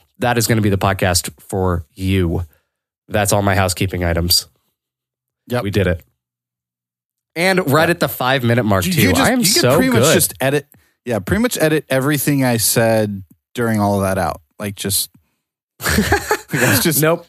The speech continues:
Speaker 2: uh-huh,
Speaker 1: late.
Speaker 2: uh-huh, uh-huh,
Speaker 1: Yeah.
Speaker 2: uh-huh, uh-huh.
Speaker 1: Nope, we're good.
Speaker 2: Yep.
Speaker 1: I, I'm gonna leave it all in there just for you.
Speaker 2: Dang it.
Speaker 1: Um, just
Speaker 2: <laughs> Oh, we're
Speaker 1: for
Speaker 2: doing,
Speaker 1: you.
Speaker 2: we did good. We did good.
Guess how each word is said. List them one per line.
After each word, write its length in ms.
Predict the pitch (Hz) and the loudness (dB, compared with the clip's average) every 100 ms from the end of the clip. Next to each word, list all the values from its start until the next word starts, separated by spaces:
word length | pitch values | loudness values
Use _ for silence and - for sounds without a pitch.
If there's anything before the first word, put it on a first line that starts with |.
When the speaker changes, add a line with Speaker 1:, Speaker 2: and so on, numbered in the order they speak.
| - | -6
Speaker 2:
uh-huh, 280 | 143 165 143 | 0 2 2
Speaker 1:
late. 220 | 120 107 - | 0 -2 -4
Speaker 2:
uh-huh, 340 | 139 151 170 - _ 123 | -2 0 -2 -6 _ -6
uh-huh, 360 | 135 151 160 175 | 0 0 0 -4
Speaker 1:
Yeah. 240 | 113 98 120 | -4 -2 0
Speaker 2:
uh-huh, 360 | 139 135 165 156 _ | 0 0 -2 -8 _
uh-huh. 260 | 113 117 135 | -4 0 0
Speaker 1:
Nope, 80 | 165 | -2
we're 120 | 123 | -2
good. 180 | 120 110 | 0 2
Speaker 2:
Yep. 200 | - - _ | 2 -2 _
Speaker 1:
I, 200 | 135 135 | -4 -2
I'm 180 | - 139 | 0 2
gonna 160 | 143 135 | 2 2
leave 140 | 139 | 2
it 60 | 127 | 2
all 180 | 123 117 | 2 2
in 120 | 110 | 2
there 160 | 101 95 | 2 2
just 300 | 120 110 - | 0 0 0
for 100 | 107 | 0
you. 320 | 101 98 90 - _ _ _ - | 2 0 -2 -6 _ _ _ -4
Speaker 2:
Dang 340 | - 107 101 | 0 2 2
it. 20 | 98 | 2
Speaker 1:
Um, 160 | 90 82 _ _ _ - - - _ | -2 -4 _ _ _ -20 -20 -20 _
just 520 | - 127 135 - - | -2 0 0 0 -2
Speaker 2:
<laughs> 20 | 139 | -2
Oh, 160 | 220 | -2
we're 120 | 156 160 | 0 2
Speaker 1:
for 40 | |
Speaker 2:
doing, 160 | - 95 | 2 2
Speaker 1:
you. 160 | 92 | 2
Speaker 2:
we 80 | 127 | 0
did 240 | 135 170 | -2 -4
good. 380 | 156 180 107 95 - - | -2 -4 -4 -6 -10 -6
We 80 | |
did 160 | 127 131 | -4 0
good. 200 | 123 | -2